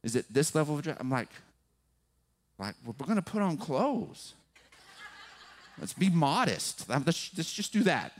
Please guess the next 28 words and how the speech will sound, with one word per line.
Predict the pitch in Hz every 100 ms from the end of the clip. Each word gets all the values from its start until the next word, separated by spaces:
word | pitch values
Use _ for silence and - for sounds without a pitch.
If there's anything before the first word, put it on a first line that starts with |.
| -
I | -
think | 165 190
if | 185
we |
show | 151 - 165 175
up | 185 180
modest, | 156 143 117 113 - - - _ _ - - - - _ _ -
I |
think | 117 139 135
we'll |
be | 135 143
fine." | 147 110 - - - _ _ _ _ _ - - 180
And | 139 131 123
so, | - 143 127 131 120 113 - _ -
uh, | 90
that, | - 113
that's | 110 110
just | 117 127 139
gonna | 143
be | 147
the | 139
rule | 139 143
for | 143
the | 127
day. | 127 127 101 127
But | 143
moms | 180 247 320 -
know. | 185 254 294 151